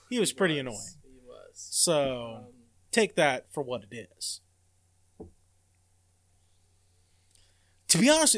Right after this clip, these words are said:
Speaker 1: okay,
Speaker 2: Come
Speaker 1: I'll
Speaker 2: on,
Speaker 1: answer fir-,
Speaker 2: it's
Speaker 1: I'll
Speaker 2: just
Speaker 1: answer
Speaker 2: a
Speaker 1: first.
Speaker 2: tough
Speaker 1: I'll, I'll
Speaker 2: question.
Speaker 1: answer first. I'll answer first.
Speaker 2: Okay, go
Speaker 1: Okay,
Speaker 2: ahead.
Speaker 1: so when I watched the episode and I was thinking about it, I was like, "You gotta keep Tuvix. You created a new being.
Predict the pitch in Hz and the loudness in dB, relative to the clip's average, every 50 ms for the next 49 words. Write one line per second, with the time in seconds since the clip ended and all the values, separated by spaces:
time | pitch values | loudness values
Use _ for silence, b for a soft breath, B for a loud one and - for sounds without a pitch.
0 | - - 214 202 226 208 - 185 233 269 277 262 - - 185 180 160 - 185 233 | 2 0 2 2 2 4 6 6 8 8 8 8 8 6 4 0 0 2 4 6
1 | 285 311 302 277 269 262 - 208 180 269 170 202 247 269 254 294 339 330 - - | 8 8 8 8 6 6 6 4 4 4 6 6 6 6 6 4 2 2 2 4
2 | 190 208 233 254 - - - 226 - 196 156 131 - 165 208 240 240 220 - 185 | 6 8 8 8 8 6 6 4 4 4 2 0 0 0 0 0 0 -2 -4 -6
3 | - 127 113 - - - - - - - 180 180 156 - 180 170 185 185 190 220 | -8 -8 -8 -6 -6 -6 -8 -10 -4 0 2 4 4 4 4 2 2 0 0 0
4 | 240 233 254 269 269 - 247 220 202 165 160 - - 156 131 131 135 131 131 139 | 0 -2 -2 -2 -2 -2 0 -2 -2 -2 0 0 0 0 -2 -4 -6 -6 -8 -4
5 | 139 135 - - 196 180 175 147 127 123 113 117 120 120 110 120 135 147 131 135 | -2 0 0 0 0 -2 -2 -4 -4 -6 -8 -10 -12 -12 -10 -8 -8 -6 -4 -4
6 | 147 143 143 143 - b b b b b b b b - - - - - 165 160 | -2 -2 -4 -6 -8 b b b b b b b b -10 -12 -14 -14 -6 -2 0
7 | 214 196 190 - 196 180 - - 247 262 208 - - - - - - - - _ | 0 0 0 -2 -4 -4 -4 -4 -6 -6 -8 -10 -14 -14 -14 -14 -16 -18 -20 _
8 | _ _ _ _ _ _ _ _ _ _ _ - 170 202 226 220 - - - - | _ _ _ _ _ _ _ _ _ _ _ 0 2 2 2 0 -2 -8 -10 -8
9 | 190 180 165 160 180 214 220 196 180 151 147 147 156 156 170 170 156 127 165 185 | -6 -4 -2 0 0 2 2 0 0 -2 -4 -4 -4 -4 -4 -4 -4 -4 -4 -4
10 | 190 165 110 104 | -4 -6 -10 -14